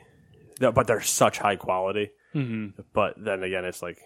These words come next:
Speaker 1: this is a picture and a, <laughs> and a mat and a frame. And it's like, "Yeah, five hundred dollars." You're like, "What the fuck is this?"
Speaker 2: Yeah, it's
Speaker 1: But
Speaker 2: hard
Speaker 1: some,
Speaker 2: to
Speaker 1: some of those
Speaker 2: justify it.
Speaker 1: pictures, like, they have the panoramic,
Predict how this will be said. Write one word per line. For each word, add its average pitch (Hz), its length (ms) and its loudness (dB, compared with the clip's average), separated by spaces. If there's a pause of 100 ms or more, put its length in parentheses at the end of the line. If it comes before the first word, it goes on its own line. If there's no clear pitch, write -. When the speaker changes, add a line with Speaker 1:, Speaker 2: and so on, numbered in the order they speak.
(220)
Speaker 1:
this 107 120 -4
is 101 80 -6
a 92 60 -4
picture 95 420 -4
and 92 100 0
a, - 240 0
<laughs> - 0 -
and 101 100 -2
a 92 40 -4
mat 95 320 -4
and 87 80 -10
a - 20 -12
frame. 90 480 -6 (120)
And - 420 -10
it's 107 80 -4
like, 110 180 -2
"Yeah, 180 240 4
five 147 220 4
hundred 151 120 2
dollars." 131 280 6
You're 101 80 -4
like, 110 100 -10
"What 254 120 -10
the 277 80 -8
fuck 277 220 -12
is 254 100 -8
this?" 233 140 -14 (680)
Speaker 2:
Yeah, 107 80 -4
it's 107 60 0
Speaker 1:
But 123 100 4
Speaker 2:
hard 127 60 0
Speaker 1:
some, 147 140 4
Speaker 2:
to 101 60 -4
Speaker 1:
some 156 160 4
of 147 60 6
those 135 120 8
Speaker 2:
justify 123 120 0
it. - 20 0
Speaker 1:
pictures, 107 160 -4
like, 107 100 -2
they 113 100 -2
have 107 100 -2
the 101 120 -2
panoramic, 101 840 -6